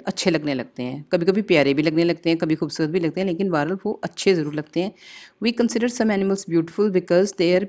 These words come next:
behavior, choices और attitudes match ours। कि कभी-कभी ऐसे होता है जानवर अपनी किसी फितरत की वजह से या वैसे ही, अ, शरारतें करने के लिए या वैसे ही कोई ऐसा उनका बिहेवियर होता है जिसकी वजह से, अपने एटीट्यूड्स की वजह से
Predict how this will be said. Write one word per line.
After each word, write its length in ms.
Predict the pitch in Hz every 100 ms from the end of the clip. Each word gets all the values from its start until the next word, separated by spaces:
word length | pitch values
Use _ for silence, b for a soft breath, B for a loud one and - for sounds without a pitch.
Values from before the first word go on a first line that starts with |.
| 170
behavior, 580 | 160 156 147 175 196 202
choices 420 | 151 151 - 190 185
और 120 | 185
attitudes 600 | 160 - 160 190 196 - 156 147
match 300 | 147 156 - 160
ours। 380 | 147 143 143 - B B B B B _ -
कि 60 |
कभी-कभी 340 | 247 233 269 269
ऐसे 200 | 247 247
होता 140 | 247
है 60 | 240
जानवर 480 | 208 185 196 226
अपनी 340 | - - 226 269
किसी 220 | 285 277
फितरत 340 | - 190 160
की 120 | - 160
वजह 160 | 151
से 200 | 151 160
या 460 | 160 175 175 170 170
वैसे 320 | 165 170 190
ही, 280 | 190 185 175
अ, 880 | 170 - _ - 160 156 151 147 156
शरारतें 400 | - 175 151 220
करने 260 | 220 160 156
के 160 | 156 147
लिए 280 | 147 151
या 220 | 185 185 185
वैसे 320 | 160 160 294
ही 60 |
कोई 160 | 294 254
ऐसा 220 | 185 185
उनका 160 | 175 170
बिहेवियर 340 | 147 147 165
होता 160 | 170 196
है 60 |
जिसकी 360 | 165 - - 220 175
वजह 300 | 147 170 202
से, 460 | - 160 160 185
अपने 260 | - - 185
एटीट्यूड्स 420 | 160 180 185 175
की 100 | -
वजह 200 | 180 160
से 220 | 160 214